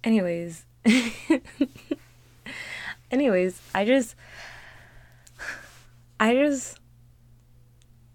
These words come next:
I know a lot of gay people, and I don't feel like two months is when after,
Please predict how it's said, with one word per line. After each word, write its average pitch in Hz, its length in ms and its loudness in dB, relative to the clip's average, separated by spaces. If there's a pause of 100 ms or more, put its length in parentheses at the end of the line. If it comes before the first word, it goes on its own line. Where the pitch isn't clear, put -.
(520)
I 214 160 4
know 247 380 4
a 208 80 0
lot 180 160 2
of 170 80 -4
gay - 100 -4
people, - 480 -6
and 226 120 0
I 254 60 4
don't 294 360 -2 (100)
feel 208 200 -2
like 214 280 0 (160)
two 233 220 2
months 180 420 2
is 180 200 -2
when 180 180 0
after, - 380 0